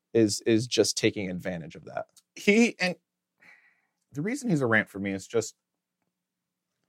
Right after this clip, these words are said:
Speaker 2: I don't know.
Speaker 1: He's, he's generic. I mean, you c-, he, honestly, to me, he looked like a redressed version of the computer modeling for Ares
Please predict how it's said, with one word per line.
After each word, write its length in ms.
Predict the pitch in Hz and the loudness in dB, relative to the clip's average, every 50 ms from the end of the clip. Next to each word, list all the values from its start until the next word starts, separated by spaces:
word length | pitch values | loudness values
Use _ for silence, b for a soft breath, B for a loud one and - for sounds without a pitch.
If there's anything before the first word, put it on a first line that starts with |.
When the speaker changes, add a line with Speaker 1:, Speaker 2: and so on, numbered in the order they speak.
| _ - | _ -6
Speaker 2:
I 80 | 156 | -4
don't 140 | 170 147 107 | -4 -4 -4
know. 140 | 87 82 - | -4 -6 -6
Speaker 1:
He's, 320 | - - 220 214 - - - - | -2 4 4 6 6 6 8 10
he's 200 | 165 170 151 120 | 10 10 10 10
generic. 580 | - 139 117 113 104 98 95 - - - - _ _ _ - | 6 4 4 4 4 2 2 0 0 -4 -20 _ _ _ 6
I 100 | 131 135 | 8 8
mean, 220 | 139 147 147 147 160 | 10 10 8 8 8
you 140 | 160 165 147 | 6 6 6
c-, 160 | - 190 - | 2 0 10
he, 280 | - 165 165 - 160 - - | 12 12 12 12 6 6 10
honestly, 460 | 180 185 208 226 208 - - 185 180 | 12 12 12 12 8 10 12 10 10
to 100 | 147 - | 10 10
me, 140 | 156 151 135 | 8 6 8
he 120 | 113 131 135 | 8 8 10
looked 220 | 131 139 - - | 10 8 8 10
like 160 | 143 131 - | 8 8 10
a 60 | 123 | 8
redressed 680 | 107 107 107 120 123 120 104 - 104 110 107 101 - - | 4 4 4 6 6 6 6 6 8 8 8 8 6 -4
version 500 | 110 107 107 104 101 98 101 101 98 95 - - | -6 -4 -2 0 0 0 -2 -6 -8 -8 -6 -2
of 360 | 104 101 95 98 98 90 92 | 0 0 0 0 -2 -2 -6
the 80 | 107 | -6
computer 340 | - 110 110 104 110 107 104 | -4 -6 -8 -6 -6 -6 -4
modeling 540 | 101 98 98 98 95 92 92 92 95 95 101 | -4 -2 -2 -2 -4 -4 -6 -8 -10 -10 -12
for 400 | - - 92 92 87 87 85 - _ - | -10 -8 -8 -8 -8 -10 -12 -18 _ -12
Ares 420 | - 87 71 60 52 - - - | -12 -12 -10 -10 -8 -8 -8 -8